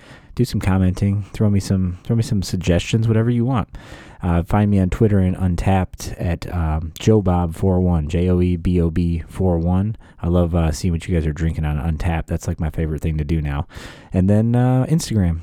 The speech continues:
Average Joe's Beer Podcast. You can get me there. Average Joe's Beer Podcast on Instagram.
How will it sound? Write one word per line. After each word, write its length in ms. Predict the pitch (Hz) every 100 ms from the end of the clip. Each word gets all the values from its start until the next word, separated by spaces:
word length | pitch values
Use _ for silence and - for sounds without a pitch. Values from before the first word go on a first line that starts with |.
| -
Average 320 | 101 104 107
Joe's 220 | - 110 101
Beer 220 | 113 107
Podcast. 580 | 87 87 - 78 73 80
You 80 |
can 80 | 78
get 160 | 87 87
me 80 | 87
there. 320 | 87 76 -
Average 300 | 92 104 95
Joe's 300 | - 95 90
Beer 180 | 95 87
Podcast 460 | 82 80 82 78 85
on 80 |
Instagram. 680 | 85 92 - 80 78 71 71